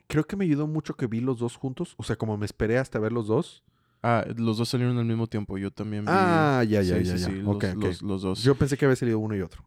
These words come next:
Speaker 2: El segundo es el mejor capítulo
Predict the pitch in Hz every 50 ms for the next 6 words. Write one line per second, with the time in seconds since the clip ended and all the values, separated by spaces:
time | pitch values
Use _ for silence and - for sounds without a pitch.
0 | - 139 143 139 127 - - - 127 110 117 131 143 147 156 156 147 151 185 285
1 | - _ _ _ _ _ _ _ _ _ _ _ _ _ _ _ _ _ _ _
2 | _ _ _ _ _ - - _ _ - _ _ _ _ _ - 156 160 - -
3 | 180 - 180 165 151 143 135 - - 185 190 202 233 - - - 208 - - -
4 | 151 143 - - 180 170 175 175 190 190 - _